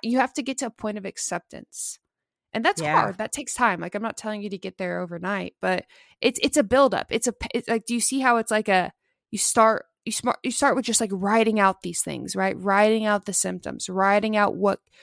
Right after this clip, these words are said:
Speaker 1: what could, what you could feel, then taking the action, taking the exposure, and then
Speaker 2: Mm-hmm.
Speaker 1: you build it into bigger things. And then, 'cause a lot of people say that they feel, and I felt this way too, 'cause I was a big,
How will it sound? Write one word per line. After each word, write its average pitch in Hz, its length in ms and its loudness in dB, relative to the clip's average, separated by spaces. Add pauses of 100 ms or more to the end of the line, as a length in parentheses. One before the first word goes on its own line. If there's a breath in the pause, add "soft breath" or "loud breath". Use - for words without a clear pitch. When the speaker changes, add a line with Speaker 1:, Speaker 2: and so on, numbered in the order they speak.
(160 soft breath)
Speaker 1:
what - 180 0
could, 226 340 2
what 226 220 2
you 226 100 -2
could 240 300 0
feel, 170 400 -6 (260 soft breath)
then 208 160 -4
taking 214 420 -4
the 202 200 -4
action, 175 500 -2
taking 202 440 -6
the 208 100 -4
exposure, 196 840 0 (400 soft breath)
and 185 200 -2
then 196 340 0
Speaker 2:
Mm-hmm. - 140 -12
Speaker 1:
you 196 240 2
build 185 280 2
it 190 140 2
into 190 320 -2
bigger 185 320 -4
things. 190 460 -2
And 220 140 0
then, 226 200 0 (200 loud breath)
'cause 302 160 2
a 311 40 4
lot 294 180 4
of 349 60 2
people 311 240 2
say 240 260 2
that 214 160 -2
they 208 160 0
feel, 214 280 2
and 190 160 2
I 233 100 2
felt 214 200 0
this - 160 -6
way 190 120 0
too, 233 200 -4
'cause 196 140 -6
I 180 80 4
was 190 140 0
a 202 60 0
big, 180 300 0